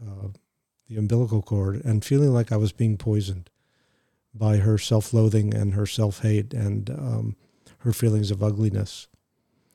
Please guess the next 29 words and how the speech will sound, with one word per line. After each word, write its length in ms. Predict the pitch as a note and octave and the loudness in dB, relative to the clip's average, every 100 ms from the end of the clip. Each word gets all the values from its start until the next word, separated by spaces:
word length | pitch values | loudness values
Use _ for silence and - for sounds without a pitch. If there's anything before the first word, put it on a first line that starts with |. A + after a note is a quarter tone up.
| - - - | -18 -12 0
And 120 | A#2 | 4
it 60 | A#2 | 6
was 140 | A2+ | 6
a 60 | A2 | 4
really 520 | A2+ C#3 F3 B2+ - D#3+ | 6 6 6 4 0 -8
sad, 600 | - - A#2 A#2 A#2+ A2 - _ _ | -4 2 4 4 2 -2 -8 _ _
awful 560 | A2+ B2 - A2+ G#2 - | -2 0 2 0 0 -2
experience, 800 | G#2+ - - D3 C#3+ G#2 G#2+ - | -4 -4 2 4 4 2 0 -2
obviously. 640 | G#2 G2 F#2+ - G#2 A2+ - _ _ _ _ _ - | -2 -2 -2 -2 0 -2 -4 _ _ _ _ _ -6
Um, 480 | A2+ G#2+ G2+ G#2 F#3 | 0 2 2 -2 -4
and 180 | E3 A#2 | 0 4
when 120 | A#2+ | 6
I 40 | A#2+ | 6
was 160 | A#2 | 4
born, 300 | - D3 E3+ | 4 4 6
actually, 500 | A#2 A2+ - A#2+ A2+ - A#2+ | 4 2 2 4 4 2 2
I 160 | A#2 | 2
suffered 460 | A2 - C#3 C3+ - | 4 0 4 2 2
from 280 | - A#2+ A2+ | 2 4 6
what's 160 | A2 | 4
called 240 | - A#2+ G2+ | 4 2 4
failure 680 | A#2 A#2 A#2+ A#2+ A2+ A#2 | 4 6 6 4 4 2
to 200 | A2+ B2 | 2 0
thrive. 720 | A2 - A2+ G#2+ G#2+ B2 D3+ - _ _ _ _ _ _ _ _ _ A#2 | 0 0 0 2 2 0 -4 -12 _ _ _ _ _ _ _ _ _ 0
Um, 260 | G#2+ G#2 | 2 2
I 80 | G#2 | 4
wasn't 320 | A2+ A2+ G#2 | 4 4 2
able 400 | G#2+ A#2+ A#2 A#2+ | 0 2 2 2
to, 600 | A2+ - A#2+ A#2 A2+ A2 | 0 2 6 6 4 0